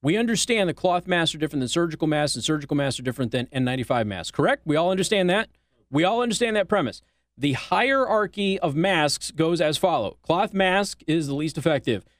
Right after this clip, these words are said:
Surgical masks are more effective, and N ninety-five masks are the most effective available before you actually get into real respirators, right? Everybody understands that basic hierarchy of masks. Everybody gets that. Everybody, I know that not all cloth masks are equal,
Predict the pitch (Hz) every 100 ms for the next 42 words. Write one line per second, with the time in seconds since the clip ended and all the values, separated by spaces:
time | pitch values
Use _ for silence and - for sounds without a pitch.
0 | _ - 156 190 185 190 190 175 190 180
1 | 233 240 - 131 - 135 131 - _ -
2 | 127 147 185 185 180 175 156 143 139 131
3 | 131 127 135 127 135 123 120 107 156 233
4 | 220 170 - 165 160 147 151 160 139 135
5 | 117 113 113 107 104 - 95 - - -
6 | 165 269 _ 160 226 247 254 247 240 -
7 | 208 202 185 160 139 110 170 202 - 214
8 | 208 _ _ 175 180 156 147 139 139 131
9 | - _ 127 110 123 101 - - - -
10 | _ _ 165 214 262 277 269 208 120 -
11 | _ _ _ _ _ _ 190 214 226 233
12 | 214 - _ _ _ 107 104 101 110 151
13 | 202 185 180 185 180 185 180 185 190 180
14 | 175 190 214 220 254 285